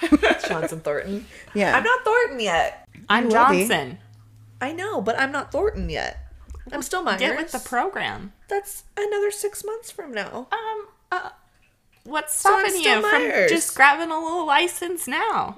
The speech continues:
Speaker 2: No.
Speaker 1: No.
Speaker 2: Can't do that. Can't do that yet.
Speaker 1: No, 'cause the day of is the actual anniversary, right?
Speaker 2: Yes.
Speaker 1: Yeah.
Speaker 2: So the day of
Speaker 1: I think that's
Speaker 2: Z-,
Speaker 1: so cute.
Speaker 2: Zach and, Zach and my, Zach, our, Z-, our wedding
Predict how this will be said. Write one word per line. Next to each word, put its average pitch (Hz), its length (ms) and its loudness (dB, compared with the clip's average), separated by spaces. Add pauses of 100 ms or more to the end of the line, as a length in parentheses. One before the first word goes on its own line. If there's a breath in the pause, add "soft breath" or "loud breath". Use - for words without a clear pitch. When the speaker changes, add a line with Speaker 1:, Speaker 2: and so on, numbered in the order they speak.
Speaker 2:
No. 156 420 0
Speaker 1:
No. - 220 -8 (680 loud breath)
Speaker 2:
Can't 466 200 0
do 214 140 2
that. 156 260 0 (560 loud breath)
Can't - 120 -12
do - 80 -6
that 180 240 0
yet. 143 120 2
Speaker 1:
No, 180 160 6
'cause 165 220 0
the 190 120 2
day 202 460 2
of 180 480 4
is 160 320 -2 (240)
the 160 200 -4
actual 151 560 -2
anniversary, 139 680 -2
right? 135 320 -4
Speaker 2:
Yes. - 340 -6 (180)
Speaker 1:
Yeah. 143 120 -4
Speaker 2:
So 160 180 0
the 165 120 -2
day 180 440 0
of - 60 -8
Speaker 1:
I 170 240 2
think 165 140 -4
that's - 200 -8
Speaker 2:
Z-, 170 60 -4
Speaker 1:
so 147 120 -4
cute. - 360 -8
Speaker 2:
Zach 156 240 -6
and, 139 100 -12 (240)
Zach 160 220 -12
and 151 100 -10
my, 143 300 -12 (340)
Zach, - 180 -20 (160)
our, 156 160 -10 (280)
Z-, 165 80 -2 (100)
our 156 300 2 (480 loud breath)
wedding 143 500 -2